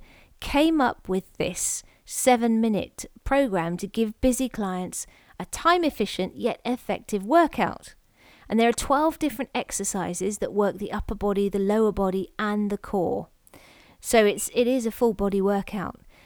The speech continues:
You do each exercise for thirty seconds, and then you rest for ten. And the only thing is that to get the best out of it, you have to go hard. It needs to be high intensity.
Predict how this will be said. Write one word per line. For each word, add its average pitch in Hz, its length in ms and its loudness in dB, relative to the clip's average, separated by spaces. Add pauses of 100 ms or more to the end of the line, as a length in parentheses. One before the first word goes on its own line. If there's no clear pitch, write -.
(240)
You 220 180 4
do 254 380 0
each 269 260 -2
exercise 269 600 -2
for 240 140 -4
thirty 233 500 0
seconds, 202 800 -6 (220)
and 196 140 -2
then 220 160 2
you 226 120 2
rest 202 300 -2
for - 120 -12
ten. 175 440 -8 (580)
And 208 120 0
the 202 100 -2 (120)
only 311 420 6
thing 220 640 -2 (340)
is 196 300 2
that - 200 -6
to 226 100 -4
get 240 220 -2
the 226 60 -6
best 277 340 -4
out 277 260 0
of 170 80 -8
it, 165 120 -6
you 202 160 -2
have 185 220 -4
to 202 80 -4
go 180 300 -2
hard. 180 540 -4 (440)
It 202 240 -2
needs 220 460 2
to 240 120 -2
be 208 180 -4
high 202 400 -4
intensity. 196 1080 -6